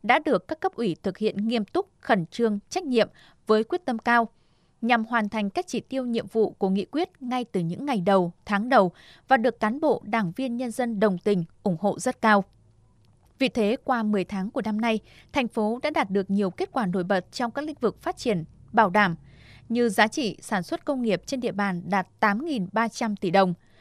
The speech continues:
bằng chín mươi bảy phẩy sáu phần trăm kế hoạch. Thu ngân sách đã đạt một nghìn bảy trăm năm mươi tỷ đồng, bằng tám mươi phẩy chín phần trăm kế hoạch. Dự ước cả năm thu ngân sách đạt khoảng hai nghìn năm trăm tỷ đồng, tăng từ mười lăm đến hai mươi phần trăm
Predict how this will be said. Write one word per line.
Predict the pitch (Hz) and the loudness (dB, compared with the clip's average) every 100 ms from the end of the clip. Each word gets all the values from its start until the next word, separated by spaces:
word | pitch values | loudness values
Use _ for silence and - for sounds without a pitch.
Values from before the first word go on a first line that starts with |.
| _ - | _ 0
bằng | 247 | 0
chín | 220 240 | 0 -4
mươi | 320 | -2
bảy | 269 180 | 0 -2
phẩy | - 190 | -2 -4
sáu | - 190 | -2 -4
phần | 202 247 | -2 -6
trăm | 233 226 | -6 -6
kế | 202 | -4
hoạch. | 233 254 - _ _ _ _ - | -2 -2 -2 _ _ _ _ -2
Thu | 277 | 0
ngân | 233 | 0
sách | 220 311 381 | -2 -2 -2
đã | 226 | -2
đạt | 226 269 - | 0 -2 -2
một | 196 | -2
nghìn | 190 196 180 | 0 0 2
bảy | 208 | 0
trăm | 175 262 254 254 | 0 -4 -6 -4
năm | 277 | -4
mươi | 277 | -4
tỷ | 269 175 | -2 2
đồng, | 196 180 - _ | 2 2 -4 _
bằng | - 233 214 | -2 -2 0
tám | 220 220 | -2 -2
mươi | 302 | -2
phẩy | 233 | -4
chín | 180 202 208 | -4 -4 -4
phần | 294 | -4
trăm | 196 226 | -4 -4
kế | 208 196 | -4 -2
hoạch. | 247 233 - _ _ _ _ _ - | 0 0 -2 _ _ _ _ _ -6
Dự | 196 254 | 0 2
ước | 349 349 | 2 0
cả | 208 | 0
năm | 202 233 | 0 -4
thu | 220 233 | -2 -2
ngân | 208 | -2
sách | - 339 - | -2 -4 -2
đạt | 240 208 | -4 -2
khoảng | - 202 175 | -2 -2 -2
hai | 294 | -6
nghìn | 277 233 175 | -4 -2 -2
năm | 240 262 | -4 -4
trăm | - 247 | -6 -4
tỷ | 180 | 2
đồng, | 196 190 - - - - | 4 4 0 -12 -8 -2
tăng | 240 | -2
từ | - 196 | 0 0
mười | 190 196 | 0 0
lăm | 247 254 | -2 -2
đến | 208 196 214 | -4 -4 -4
hai | 285 | -6
mươi | 269 | -6
phần | 269 190 | -4 -4
trăm | - 240 | -2 -2